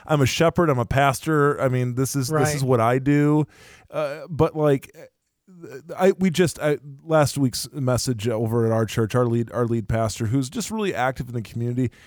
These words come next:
Speaker 1: he just said to our congregation, he's like, "You know, I'm talking to all these non-Christian folks, and you know what their number one problem is?
Speaker 2: Y'all.
Speaker 1: Church folks."
Speaker 2: Yeah.
Speaker 1: You know? And he goes, "Church folks." And he goes, "What, what is happening?" And he goes, "And it's not because, like, church folks are, are saying things like, you know, 'We,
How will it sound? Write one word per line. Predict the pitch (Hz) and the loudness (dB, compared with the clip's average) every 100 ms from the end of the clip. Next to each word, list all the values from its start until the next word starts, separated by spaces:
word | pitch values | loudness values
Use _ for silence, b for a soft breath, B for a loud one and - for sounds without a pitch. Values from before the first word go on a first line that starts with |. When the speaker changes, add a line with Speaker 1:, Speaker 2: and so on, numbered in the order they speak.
| b | b
Speaker 1:
he | 240 | -6
just | 226 - | -4 0
said | 175 147 | 2 2
to | |
our | 127 | 0
congregation, | 113 127 107 107 110 - | 2 0 -2 -4 -4 -4
he's | 117 107 | -4 -2
like, | 131 - b b b | -2 -4 b b b
"You | 170 | 2
know, | 196 285 - b b | 4 2 -2 b b
I'm | 240 | -2
talking | 370 339 302 | 2 2 4
to | 254 | 2
all | 233 | 2
these | 180 | 0
non-Christian | 143 170 196 - 175 - 202 | 2 4 2 2 0 0 -2
folks, | 185 208 - | 0 0 0
and | 180 156 | 2 4
you | |
know | 147 233 | 6 4
what | 370 | 4
their | - 175 | 4 2
number | 139 151 190 | 4 4 4
one | 190 196 202 | 4 2 0
problem | 175 165 180 202 | 2 2 4 2
is? | 220 254 - - b b | 2 0 -6 -12 b b
Speaker 2:
Y'all. | - - - | -18 -16 -10
Speaker 1:
Church | - 294 339 - | 0 4 4 2
folks." | - 151 110 - - - - | 2 2 2 -4 -8 -10 -10
Speaker 2:
Yeah. | 123 123 | -8 0
Speaker 1:
You | 143 | 2
know? | 165 196 247 - | 4 2 0 -2
And | 190 | 2
he | |
goes, | 185 - - | 2 0 -8
"Church | - 320 320 - | 0 2 2 0
folks." | 156 110 - | 0 0 -2
And | 196 | -2
he | |
goes, | 202 | -2
"What, | 185 339 359 - b b | 0 0 0 -8 b b
what | b 185 359 440 - - | b 0 2 2 -2 -2
is | 262 190 | -2 0
happening?" | - - 294 349 - 226 135 98 - b b b b | -6 -4 0 0 2 0 0 -4 -12 b b b b
And | 196 | 0
he | 214 | 2
goes, | 208 | 2
"And | 214 | 0
it's | 185 | 0
not | 269 269 | 0 0
because, | 247 240 208 | 0 0 0
like, | 175 - | -2 0
church | 214 185 | 0 0
folks | - 180 - | 0 0 0
are, | 135 - | -4 -2
are | 156 135 | 0 0
saying | 160 156 143 | 2 2 2
things | 143 123 | -2 -2
like, | 104 - | -4 -4
you | |
know, | 117 | -2
'We, | 107 123 208 | 0 -2 -4